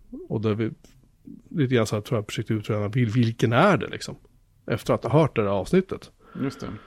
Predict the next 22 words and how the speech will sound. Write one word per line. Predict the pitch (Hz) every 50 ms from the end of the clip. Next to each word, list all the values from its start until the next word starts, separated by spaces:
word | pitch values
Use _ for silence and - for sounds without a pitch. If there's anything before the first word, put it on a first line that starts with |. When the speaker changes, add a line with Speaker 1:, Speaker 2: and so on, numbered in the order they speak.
| - - - _ _ _ - - - -
Speaker 1:
Och | - 165 135 127 123 117 117
vi | 131
började, | 123 156 147 135 127 123
då | - 143 139
började | 139 165 151 131
jag | 127
titta | - 143 123 - - 196
så | 151 -
här, | 117 117
okej, | 127 - - 139 135
men | 135 139 139 139 131 127
Roadwork | 120 156 156 151 143 147 151 147 147 139 -
har | 147 135
kommit, | - 156 143 143 147
eller | 156 147 147 147
inte | 147 139 139 139 156 139
Road, | 131 113 107 110 -
eh, | 123 131 127
vad | 123 123
heter | 135 131 - 117
den, | 107 110 110
eh, | 113 113 117 110 110